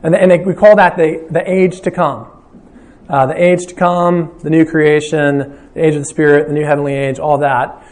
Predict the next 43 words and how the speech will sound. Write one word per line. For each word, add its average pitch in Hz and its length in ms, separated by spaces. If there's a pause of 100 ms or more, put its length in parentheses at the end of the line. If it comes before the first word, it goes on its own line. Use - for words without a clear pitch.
(180)
Well, 147 80
Paul 226 320
believed 185 480
that 165 160
the 160 60
Christ 180 420
event, 143 240
the 139 80
life, 156 220
death, 156 180
resurrection 156 420
of 143 80
Jesus, 156 400 (220)
was 165 240
the 180 120
initiation 190 760
of 156 80
the 175 180
age 170 220
to - 80
come. 139 420 (560)
And 165 140
that 170 80
what 165 80
we 170 100
have 185 220
is 165 80
an 180 140
overlap 185 840
between 165 680 (180)
that 165 360
heavenly 202 380
age 165 500 (480)
and 180 400
the 151 40
present 175 380
evil 165 240
age 156 160
that 160 80
we 151 100
live 147 180
in 139 100
now. 123 360